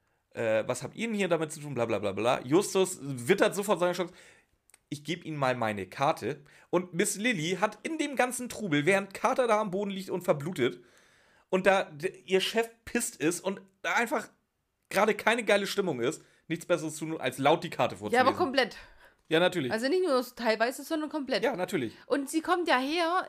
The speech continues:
Speaker 2: in, in, in Erwartung, also wir haben die Erwartung, sie erzählt uns gleich irgendwas ganz Wichtiges.
Speaker 1: Ja, nö.
Speaker 2: Dann liest sie die Karte vor.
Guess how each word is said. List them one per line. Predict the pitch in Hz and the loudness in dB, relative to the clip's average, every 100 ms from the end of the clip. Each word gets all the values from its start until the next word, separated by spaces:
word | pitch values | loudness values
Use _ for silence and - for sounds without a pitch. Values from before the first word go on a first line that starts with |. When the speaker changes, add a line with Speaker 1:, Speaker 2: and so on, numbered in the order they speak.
| - | -4
Speaker 2:
in, | 262 285 277 | -4 -4 -6
in, | - 269 254 | -6 -6 -6
in | - 254 | -6 -4
Erwartung, | 240 226 247 320 262 311 339 | -4 -4 0 -2 -2 -6 -6
also | 233 214 | -8 -4
wir | 302 | -2
haben | 302 | -2
die | 262 | -2
Erwartung, | 226 233 285 285 247 | 0 4 2 2 -2
sie | 247 | -2
erzählt | - 262 254 | -2 -4 -4
uns | 247 - | -4 -4
gleich | 202 | -4
irgendwas | 208 208 180 | -4 -6 -6
ganz | 196 175 - | -8 -10 -10
Wichtiges. | 180 - 170 156 _ _ _ _ _ _ _ _ _ _ - | -12 -10 -12 -12 _ _ _ _ _ _ _ _ _ _ 4
Speaker 1:
Ja, | 185 | 4
nö. | 196 196 135 | 8 6 6
Speaker 2:
Dann | 285 285 | 4 4
liest | 381 339 | 4 4
sie | 381 | 2
die | 330 | 0
Karte | 320 339 294 | 2 2 0
vor. | - 196 170 | -4 -4 -4